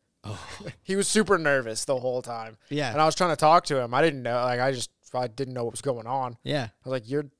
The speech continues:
Speaker 2: you work here. You help me."
Speaker 1: <laughs> What the fuck?
Speaker 2: Um,
Speaker 1: Yeah, I
Speaker 2: he
Speaker 1: saw
Speaker 2: loves
Speaker 1: a,
Speaker 2: to tell
Speaker 1: uh,
Speaker 2: that story.
Speaker 1: <laughs> I saw, I saw, I saw a, uh, a new girl at my job today, and I, we're, we're, I mean, the job itself is pretty new. It's only, like, a couple months old, but, uh, we have this,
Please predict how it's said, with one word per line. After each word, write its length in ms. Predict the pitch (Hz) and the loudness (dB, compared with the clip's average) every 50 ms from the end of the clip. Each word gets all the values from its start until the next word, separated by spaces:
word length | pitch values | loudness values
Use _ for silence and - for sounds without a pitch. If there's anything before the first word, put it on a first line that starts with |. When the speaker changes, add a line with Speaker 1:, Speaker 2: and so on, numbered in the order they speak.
| _ _ | _ _
Speaker 2:
you 180 | - 135 139 139 | -14 -12 -10 -10
work 240 | 123 135 143 147 - | -6 -6 -8 -8 -8
here. 140 | - 107 107 107 | -12 -16 -14 -12
You 140 | 110 110 | -12 -12
help 180 | 113 113 131 - | -12 -12 -12 -14
me." 200 | - 113 - 156 | -16 -14 -14 -10
Speaker 1:
<laughs> 20 | 120 | -10
What 140 | 139 117 - | -10 -10 -10
the 80 | 113 - _ - | -14 -14 _ -6
fuck? 340 | 156 143 127 _ _ - - _ _ _ - | -6 -6 -6 _ _ -20 -20 _ _ _ -18
Speaker 2:
Um, 400 | 123 120 139 151 151 143 135 127 _ _ _ _ - | -18 -16 -18 -18 -20 -20 -20 -20 _ _ _ _ -10
Speaker 1:
Yeah, 180 | - 98 78 73 | -8 -6 -6 -4
I 60 | 107 | -4
Speaker 2:
he 40 | 160 | -4
Speaker 1:
saw 80 | 160 120 | -2 -2
Speaker 2:
loves 140 | 123 110 107 | -2 -2 -2
Speaker 1:
a, 40 | 107 | -6
Speaker 2:
to 60 | 107 | -8
tell 80 | 107 | -10
Speaker 1:
uh, 40 | 101 | -10
Speaker 2:
that 100 | 101 - | -12 -12
story. 320 | - - - - 131 113 101 _ _ _ _ | -14 -14 -14 -14 -14 -16 -16 _ _ _ _
Speaker 1:
<laughs> 220 | _ _ _ - | _ _ _ -4
I 60 | 120 | -4
saw, 140 | - - - - - - 156 190 | -4 -2 -4 -6 -8 -4 -4 -2
I 80 | 190 156 175 185 | -2 0 -2 -2
saw, 240 | - - - - 156 - | -4 -6 -8 -8 -8 -8
I 140 | 123 123 117 | -8 -10 -10
saw 280 | 107 - 117 117 120 117 | -10 -10 -8 -8 -8 -8
a, 200 | 113 110 110 107 | -8 -8 -10 -10
uh, 280 | 104 104 104 110 110 101 _ _ _ - - - - _ - | -10 -12 -12 -14 -16 -18 _ _ _ -20 -20 -20 -20 _ -8
a 100 | - 107 | -6 -4
new 240 | 113 113 113 117 113 | -2 0 0 0 0
girl 280 | 110 107 104 98 98 101 | -2 -2 -4 -4 -4 -6
at 60 | 98 | -6
my 100 | 98 101 | -8 -8
job 300 | 92 107 101 98 101 104 | -8 -8 -8 -8 -8 -10
today, 360 | - 98 90 87 87 90 92 - | -12 -12 -10 -10 -10 -10 -10 -10
and 120 | 73 92 | -10 -8
I, 60 | 101 107 | -8 -8
we're, 300 | 101 82 110 123 131 143 _ _ - - | -6 -4 -6 -6 -6 -6 _ _ -16 -8
we're, 160 | - 135 151 156 _ - | -6 -6 -6 -6 _ -10
I 60 | - | -6
mean, 160 | 127 131 127 123 | -6 -6 -6 -6
the 60 | 123 | -8
job 280 | 107 165 165 175 160 | -8 -8 -8 -8 -8
itself 360 | 117 - - - 120 107 101 98 | -10 -12 -10 -10 -10 -10 -10 -12
is 80 | 92 - | -14 -14
pretty 240 | - - 87 76 | -12 -12 -12 -12
new. 200 | 71 82 80 78 | -10 -12 -10 -10
It's 120 | 76 80 - | -10 -10 -10
only, 160 | 95 95 90 | -10 -10 -10
like, 160 | 85 78 71 _ _ _ _ | -10 -12 -14 _ _ _ _
a 40 | - | -18
couple 240 | - - - - 85 | -14 -14 -12 -12 -12
months 260 | 76 73 67 - - - | -14 -14 -14 -12 -12 -12
old, 280 | 62 62 62 - - _ _ _ _ - - - - - - _ _ - | -10 -10 -12 -12 -14 _ _ _ _ -20 -20 -20 -20 -20 -20 _ _ -4
but, 220 | - 110 98 92 95 | -2 0 0 0 0
uh, 220 | 92 85 82 - - _ _ _ _ _ _ - | -2 -2 -4 -6 -8 _ _ _ _ _ _ -4
we 100 | - 110 | -2 0
have 100 | 110 95 | 0 0
this, 180 | 98 101 98 | -2 -4 -4